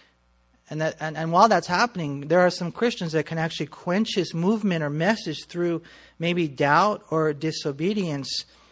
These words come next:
We can resist His comforting words. We can resist His corrective words. Be so careful. You know, as a church,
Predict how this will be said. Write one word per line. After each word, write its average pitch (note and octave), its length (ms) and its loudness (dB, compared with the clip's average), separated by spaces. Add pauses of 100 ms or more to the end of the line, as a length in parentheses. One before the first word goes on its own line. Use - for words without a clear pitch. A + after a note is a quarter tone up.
(380)
We A3 220 4
can C4+ 220 0
resist A3+ 640 0
His F#3+ 200 -2
comforting A3 640 -4
words. A#3+ 460 2
We E3+ 140 2
can F#3+ 200 -4
resist F3 600 0
His E3 160 -4
corrective F3+ 720 -2
words. A#3 960 -2 (2500)
Be E3+ 100 -8
so D#3+ 200 -2
careful. C#3+ 640 -8 (1300)
You G#3+ 80 -2
know, A3+ 340 -2 (100)
as B3 200 0
a C4+ 60 -8
church, - 1040 -8